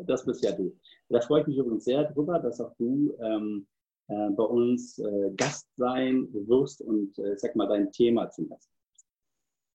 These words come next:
Ja, und so ist das gekommen. Du siehst, äh, ich bin, äh, mit einundfünfzig schon weit rumgekommen, hab, äh, viele,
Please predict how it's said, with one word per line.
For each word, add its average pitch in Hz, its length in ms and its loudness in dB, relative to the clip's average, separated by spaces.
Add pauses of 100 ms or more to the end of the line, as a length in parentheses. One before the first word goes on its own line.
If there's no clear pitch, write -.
(320)
Ja, 143 200 8
und 120 140 -2
so 151 200 4
ist 190 140 -2
das - 140 -10
gekommen. 139 460 -2
Du 113 80 -4
siehst, 147 400 -6
äh, 131 280 0 (440)
ich - 240 -18
bin, 127 440 2
äh, 113 260 -2
mit 107 180 -4
einundfünfzig 127 680 -4
schon 113 200 0
weit 120 200 0
rumgekommen, 143 640 2
hab, 123 300 -6
äh, 110 340 0 (280)
viele, 131 480 4